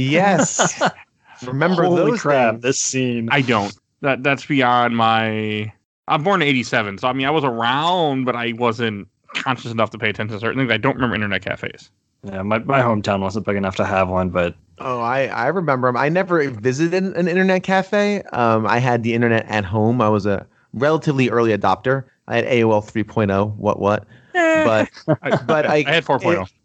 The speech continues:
Speaker 1: yeah, I, I had three. And yeah, I remember A O L before buddy lists. And this is cute, though. It's, she's on Alta Vista <laughs> searching, which is a deep pull. Like, you would think, like, Yahoo, 'cause Yahoo was a search engine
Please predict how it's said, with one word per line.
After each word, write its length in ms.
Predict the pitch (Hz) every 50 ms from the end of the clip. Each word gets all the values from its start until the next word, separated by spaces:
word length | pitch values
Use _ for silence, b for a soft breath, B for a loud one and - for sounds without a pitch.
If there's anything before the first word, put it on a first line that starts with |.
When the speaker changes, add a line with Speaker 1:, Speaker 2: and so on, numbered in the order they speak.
| _ _ -
Speaker 1:
yeah, 320 | 127 127 120 117 117 113
I, 200 | 127 127 120 135
I 20 | 156
had 180 | 147 123 - -
three. 460 | - 110 131 151 151 131 120 - _ _ _ - -
And 380 | 120 120 113 113 113 113 113 _ _ _ _ _
yeah, 160 | - 131 113 104
I 60 | 120
remember 240 | 131 127 113 107 107
A 120 | 117 117
O 80 | 110 113
L 80 | 110
before 280 | 107 113 107 - 110 101
buddy 240 | 92 104 110 143 143
lists. 320 | 104 95 90 - - B B B -
And 800 | 147 139 135 131 127 123 120 120 117 117 117 117 113 117 117 117
this 320 | - 180 165 220 254 - 247
is 100 | 196 -
cute, 280 | - - 170 156 135 -
though. 220 | 143 123 113 110
It's, 320 | 107 - 143 139 - - - - -
she's 160 | - 165 156
on 140 | 170 160 143
Alta 340 | - 135 160 147 - 165 143
Vista 540 | 113 110 135 139 - - - 170 170 175 143 -
<laughs> 60 | 156
searching, 640 | - - - - 156 143 139 - - 180 175 170 180 - - - - - - - -
which 180 | - 185 180 185
is 120 | 190 160
a 80 | 160 151
deep 520 | 127 107 - - 269 285 320 330 - -
pull. 400 | - - - - 226 262 208 151
Like, 220 | 135 135 135 131 131
you 80 | 175
would 120 | 185 180 180
think, 140 | 180 160 139
like, 160 | 143 127 107
Yahoo, 480 | 113 113 110 117 120 127 156 160 165
'cause 240 | 160 - 135 117 113 -
Yahoo 360 | - 127 139 185 175 202 220 156
was 320 | 131 127 131 139 147 127
a 40 | 120
search 300 | - - 135 139 - -
engine 400 | 113 107 107 101 98 95 95